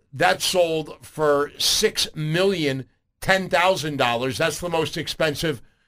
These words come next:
guitar ever auctioned off. And then David Gilmour, the guitarist of Pink Floyd, his black Strat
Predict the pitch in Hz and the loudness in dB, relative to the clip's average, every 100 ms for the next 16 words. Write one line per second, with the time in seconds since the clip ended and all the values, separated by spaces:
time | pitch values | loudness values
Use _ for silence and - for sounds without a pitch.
0 | _ - 160 151 151 151 156 151 160 151 | _ -6 -2 2 4 4 2 2 2 2
1 | 147 170 147 123 127 _ _ _ _ _ | 0 -4 -2 -2 -4 _ _ _ _ _
2 | _ _ _ _ - 143 156 135 165 185 | _ _ _ _ -8 -2 0 0 -2 -2
3 | 170 139 117 190 202 151 131 127 127 156 | -4 -8 0 0 2 2 2 -2 -6 -2
4 | 165 160 139 - 104 175 156 - 151 180 | 0 0 -2 -8 -6 -6 -6 -6 0 2
5 | 147 113 - _ _ _ _ _ 170 156 | 2 -2 -12 _ _ _ _ _ -4 -4
6 | 110 143 165 175 - - - 175 170 | -2 2 4 4 0 -4 2 4 4